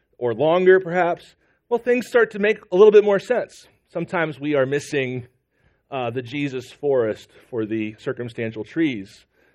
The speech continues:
and sometimes we're missing the meta story for the micro, right? So learning to think in meta narrative is really good. But that's the sermon I was gonna preach. I gotta stop talking about it, or I'm gonna preach that sermon.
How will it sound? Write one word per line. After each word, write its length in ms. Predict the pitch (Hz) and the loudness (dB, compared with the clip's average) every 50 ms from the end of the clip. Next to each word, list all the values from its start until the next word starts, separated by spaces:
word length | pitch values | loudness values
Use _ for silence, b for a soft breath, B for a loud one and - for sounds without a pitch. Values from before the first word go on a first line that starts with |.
| _ _ - | _ _ -16
and 100 | 120 117 | -14 -12
sometimes 460 | - 131 131 - 147 131 127 123 120 | -10 -10 -8 -6 -6 -6 -6 -6 -6
we're 100 | 127 120 | -8 -6
missing 480 | 123 127 127 - - 139 123 120 120 | -6 -6 -8 -8 -8 -8 -6 -6 -6
the 80 | 113 120 | -6 -6
meta 360 | 120 131 139 160 180 185 165 | -6 -4 -2 0 0 0 0
story 600 | - - - 139 117 117 113 113 110 117 117 - - _ _ _ _ _ _ | -2 -4 -6 -4 -2 0 0 -2 -2 -4 -6 -8 -14 _ _ _ _ _ _
for 100 | _ 139 | _ -8
the 80 | 135 139 | -6 -4
micro, 480 | 151 170 185 190 - - 104 95 95 - _ _ | -2 -2 -2 -2 -4 -6 -6 -6 -8 -14 _ _
right? 220 | 127 123 139 - - _ _ _ _ _ _ _ _ _ _ _ _ _ _ _ _ - | -4 -4 -4 -4 -8 _ _ _ _ _ _ _ _ _ _ _ _ _ _ _ _ -8
So 60 | 147 | -2
learning 320 | 151 185 202 208 202 190 | 0 2 2 4 2 2
to 80 | 170 156 | 0 -2
think 400 | - - 196 190 185 180 - - | -2 -2 0 0 0 -2 -4 -6
in 200 | 156 143 147 147 | -6 -6 -4 -2
meta 280 | 139 143 151 156 147 | -2 0 2 2 2
narrative 580 | 143 147 147 156 156 156 151 143 117 110 110 113 | 2 0 0 2 4 4 4 4 2 0 0 0
is 240 | 123 117 117 - _ _ 123 | -2 -4 -4 -8 _ _ _
really 200 | 139 139 135 143 | -10 -8 -6 2
good. 340 | 143 220 190 127 - - _ _ _ _ _ _ _ _ _ _ _ _ _ _ _ _ _ _ _ _ - | 4 6 6 6 4 -2 _ _ _ _ _ _ _ _ _ _ _ _ _ _ _ _ _ _ _ _ -16
But 100 | 113 - | -6 -4
that's 180 | - 127 - | -4 -4 -4
the 100 | - 123 | -6 -8
sermon 300 | - - 135 123 135 120 | -6 -4 -4 -2 -2 -2
I 80 | 107 110 | -2 -4
was 160 | 113 113 117 | -4 -6 -2
gonna 220 | 120 170 170 151 | 0 2 2 2
preach. 360 | 147 - 123 104 110 107 - - - _ - | 0 -2 -6 -10 -10 -12 -16 -20 -20 _ -20
I 60 | 107 101 _ _ | -20 -20 _ _
gotta 180 | - 117 110 104 | -10 -8 -8 -6
stop 220 | - - 123 127 | -6 -6 -6 0
talking 260 | - 185 208 208 160 | 2 4 4 4 4
about 220 | 131 123 - 113 - | 2 0 0 -2 -2
it, 60 | 139 | 0
or 100 | 127 123 | 2 2
I'm 140 | 127 156 151 | 2 2 2
gonna 160 | 170 180 175 | 2 0 2
preach 260 | 175 233 269 233 - | 2 0 0 0 0
that 160 | 156 143 131 | -2 -4 -4
sermon. 320 | - - 135 110 107 87 | -4 -6 -6 -4 -6 -8